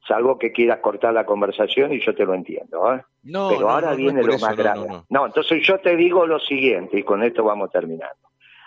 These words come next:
Speaker 1: Ahora viene lo más grave. Porque si Cristina se vuelve a equivocar ahora, termina presa.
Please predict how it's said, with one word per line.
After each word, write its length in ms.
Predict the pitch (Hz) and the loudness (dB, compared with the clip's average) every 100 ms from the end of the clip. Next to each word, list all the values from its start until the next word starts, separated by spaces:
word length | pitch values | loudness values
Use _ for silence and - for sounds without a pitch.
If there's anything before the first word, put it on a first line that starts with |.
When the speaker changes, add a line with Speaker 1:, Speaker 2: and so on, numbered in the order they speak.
| - | -2
Speaker 1:
Ahora 380 | 113 131 160 135 | 0 2 0 0
viene 320 | 135 139 123 | 0 0 0
lo 160 | 117 | 0
más 160 | 107 107 | 0 -4
grave. 360 | 101 90 - - _ _ _ _ _ _ _ - _ | -4 -6 -10 -16 _ _ _ _ _ _ _ -20 _
Porque 340 | 120 120 - 120 | -2 0 0 -2
si 160 | - 123 | -4 -4
Cristina 540 | 131 117 - 170 180 135 | -2 -2 0 0 0 0
se 120 | - 110 | 0 2
vuelve 380 | 127 143 131 | 4 4 4
a 40 | 110 | 2
equivocar 600 | 107 104 95 - 123 117 | 0 -2 0 0 0 2
ahora, 540 | 101 104 147 147 110 | 2 2 2 0 -2
termina 480 | - 92 104 107 98 | -2 -2 -2 0 0
presa. 560 | - 90 82 - 82 | -2 -6 -6 -4 -4